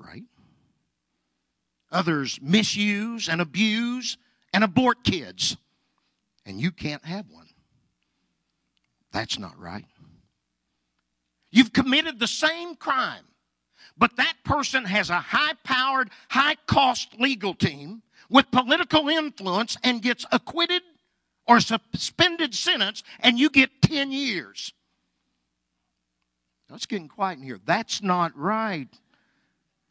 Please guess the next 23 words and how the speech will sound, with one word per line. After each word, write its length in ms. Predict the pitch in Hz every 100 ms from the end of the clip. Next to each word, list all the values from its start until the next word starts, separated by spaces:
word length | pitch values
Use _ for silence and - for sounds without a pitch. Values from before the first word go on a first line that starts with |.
| _ _ _ -
By 220 | 196 226
a 60 | 220
quirk 500 | - 311 311 302 -
of 240 | 254 196 170
birth, 580 | 294 269 185 117 - _ _ _ _ _ _ _
you 240 | 214 302
have 280 | 254 226 202
running 540 | 180 240 294 302 294
water, 520 | 285 294 285 214 123 - _ _ _ _ - -
an 180 | 240 -
indoor 560 | 269 311 294 294 294 277
toilet, 720 | - 302 294 220 147 - - _ _ _ -
food, 680 | - 320 320 269 180 120 -
shelter, 720 | - - 294 285 - 180 127 _
education, 960 | 277 285 285 - 285 262 233 214 139 - _ - -
and 200 | 240 240
more 340 | 240 339 370
than 220 | 349 349 320
enough. 440 | 311 339 277 -
And 160 | 254 240
by 200 | 240 233
a 40 | 233 -
quirk 380 | 359 392 381